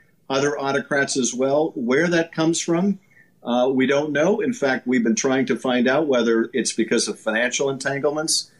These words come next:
uh, with people like Putin or Erdogan or Saudi Arabia.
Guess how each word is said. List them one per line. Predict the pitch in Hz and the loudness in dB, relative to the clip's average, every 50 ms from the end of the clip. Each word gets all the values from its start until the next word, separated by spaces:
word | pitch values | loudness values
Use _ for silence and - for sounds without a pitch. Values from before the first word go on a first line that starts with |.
| _ _ _ _ - | _ _ _ _ -2
uh, | 107 104 | 0 2
with | 107 113 110 | 2 2 2
people | - 139 131 131 147 139 | 0 -2 -2 0 2 2
like | 135 139 139 240 - _ | 4 4 2 0 -4 _
Putin | - 147 139 143 - 143 139 135 135 135 139 143 - | -2 0 0 0 0 2 2 4 4 4 2 2 0
or | 135 117 107 107 107 113 - | 0 2 2 2 2 0 0
Erdogan | 139 127 127 135 135 143 139 131 131 131 131 131 131 131 131 135 135 135 | 0 2 2 2 4 2 2 2 0 0 0 0 0 -2 -2 -4 -6 -6
or | - 120 107 113 | -4 -2 0 0
Saudi | 113 - 127 123 123 123 127 | 0 0 0 0 0 0 -2
Arabia. | 120 117 120 123 123 127 113 131 131 131 139 139 | -4 -2 -2 -2 -2 -2 0 0 2 2 2 0